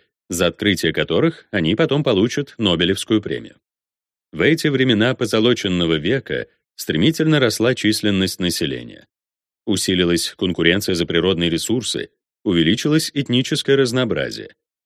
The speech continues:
а заодно выросло и социальное неравенство. Гальтон определил евгенику как саморегуляцию человеческой эволюции.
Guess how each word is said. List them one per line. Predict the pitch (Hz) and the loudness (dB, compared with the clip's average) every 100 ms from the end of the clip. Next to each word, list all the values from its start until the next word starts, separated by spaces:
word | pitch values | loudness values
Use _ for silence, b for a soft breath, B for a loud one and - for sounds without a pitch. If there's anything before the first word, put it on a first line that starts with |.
| - | -4
а | 82 76 | -2 0
заодно | 76 73 78 76 139 - _ - | 0 -2 -2 -2 -2 -4 _ -4
выросло | 92 87 107 127 147 | 0 2 2 2 0
и | - 156 | 0 -2
социальное | 170 165 165 123 95 95 98 | 0 0 0 0 2 2 0
неравенство. | 107 127 110 67 60 - - - - _ _ _ _ _ _ _ _ _ | 0 0 0 -2 -8 -10 -10 -14 -16 _ _ _ _ _ _ _ _ _
Гальтон | 90 80 98 151 165 165 - | -2 2 2 2 2 2 0
определил | 139 135 120 151 170 | 0 0 2 2 2
евгенику | 123 117 113 156 139 131 117 | 2 0 0 0 2 0 2
как | 120 117 | 0 -2
саморегуляцию | - 127 117 107 107 120 - 110 | -2 0 2 2 2 2 2 0
человеческой | - 98 101 107 98 - 92 | 2 0 0 0 -4 -2 0
эволюции. | 85 73 - - 50 | 0 -2 -6 -8 -10